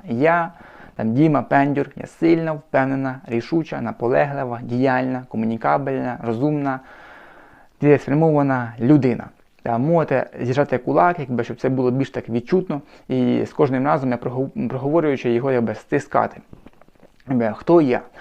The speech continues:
Тобто я, якби, налаштовую себе думками і, якби, на головні речі, на, на головні події. Що для мене важливо, е, хто я такий, якби, бо ми, якби, встаємо, ми, якби, о-,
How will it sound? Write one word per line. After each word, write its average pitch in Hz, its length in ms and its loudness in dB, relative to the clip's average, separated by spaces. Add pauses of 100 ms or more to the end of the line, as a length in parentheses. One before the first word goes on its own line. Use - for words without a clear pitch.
Тобто 127 220 -4
я, 143 240 2
якби, 113 260 -2 (260)
налаштовую 135 580 0
себе 123 220 -2
думками 165 540 0
і, 123 120 -2
якби, 123 320 2 (240)
на 135 180 2
головні 151 480 2
речі, 113 320 -2
на, 123 120 -2
на 131 200 -6
головні 147 360 0
події. 123 400 -2
Що 160 140 -2
для 165 80 2
мене 156 260 2
важливо, 120 540 2 (260)
е, 120 300 0
хто 156 240 0
я 151 120 4
такий, 120 480 0 (180)
якби, 120 280 4
бо 123 320 4
ми, 147 140 2
якби, 117 280 0 (340)
встаємо, 175 640 0 (180)
ми, 143 180 -2
якби, 139 280 2
о-, 135 140 0